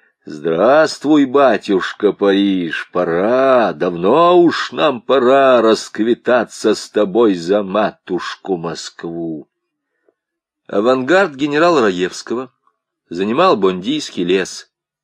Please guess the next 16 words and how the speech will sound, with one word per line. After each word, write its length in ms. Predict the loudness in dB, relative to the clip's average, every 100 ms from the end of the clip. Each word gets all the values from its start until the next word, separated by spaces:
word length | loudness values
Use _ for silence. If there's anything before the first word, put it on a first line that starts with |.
| _ _ -20 -20 -2
Прусский 540 | 2 4 2 -2 -4
корпус 420 | 0 0 2 -4
Блюхера 540 | -2 0 0 0 2 2
вливался 500 | 2 2 2 0 -2
в 60 |
рощи 340 | 0 0 0 -4
Сен-Дени, 840 | -2 -2 -2 -2 -2 -2 -4 -6 _ -20 -4
Ланжерон 840 | 2 2 2 2 4 6 4 4
выводил 480 | 2 2 2 0 2
русских 540 | 2 0 -2 -4 -4
прямо 460 | -2 2 2 2 -2
к 100 | -4
Монмартру, 760 | -4 -4 0 0 -2 -6 -8 -8 -18 -12
на 140 | -4 -2
холмах 580 | 2 2 2 0 -2
которого 560 | -4 -2 0 2 0 -4